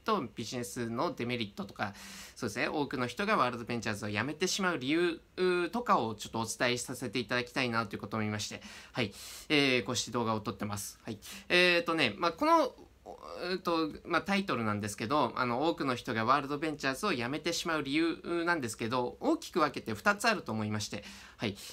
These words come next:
えーと、一つ目はですね、やった仕事に対しての報酬が見合わないから、ね、あの、やってもやっても全然お金入ってこねえじゃねえかよっていうこと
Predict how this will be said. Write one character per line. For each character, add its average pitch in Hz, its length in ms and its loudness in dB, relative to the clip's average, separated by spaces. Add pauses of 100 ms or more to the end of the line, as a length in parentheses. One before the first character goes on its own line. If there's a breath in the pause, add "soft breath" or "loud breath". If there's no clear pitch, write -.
(100)
え 190 240 4
ー - 20 2
と、 180 140 0
一 254 180 -4
つ 320 140 -2
目 330 80 6
は 190 100 6
で 117 80 -4
す 120 140 -2
ね、 123 80 2
や 143 100 2
っ - 100 -12
た 247 100 -2
仕 247 140 2
事 254 220 0
に 254 140 0
対 269 180 2
し - 80 0
て - 80 -4
の 135 100 0
報 135 120 -2
酬 147 260 0
が 151 120 2
見 131 140 0
合 160 120 6
わ 190 120 6
な 180 120 4
い 107 60 0
か 113 100 -2
ら、 104 120 -6 (300 loud breath)
ね、 135 80 0
あ 131 80 6
の、 123 180 2
や 135 120 0
っ - 40 -6
て 226 120 -2
も 208 80 2
や 147 100 2
っ 127 60 -4
て - 100 -2
も 123 140 2
全 139 160 -4
然 180 100 0
お 165 60 -2
金 180 160 2
入 190 100 -2
っ - 40 -10
て 190 80 -4
こ 156 100 0
ね 180 80 2
え 180 40 2
じ 156 80 -2
ゃ 147 40 0
ね 127 80 2
え 117 40 -2
か 113 100 0
よ 110 100 2
っ 104 40 -2
て 104 160 -6
い 113 40 0
う - 20 0
こ 107 120 -4
と 107 180 -4